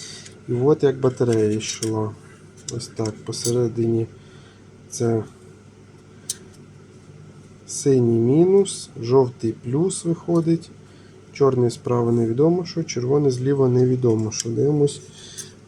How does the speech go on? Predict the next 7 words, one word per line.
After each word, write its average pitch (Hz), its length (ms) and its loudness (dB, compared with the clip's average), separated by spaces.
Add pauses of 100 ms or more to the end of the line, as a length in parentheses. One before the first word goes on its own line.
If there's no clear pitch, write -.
куди 135 300 4
що 135 200 0
йшов. 117 600 0
Ага, 113 260 0
червоний 160 720 4 (220)
йде 131 360 4
сюди. 135 640 4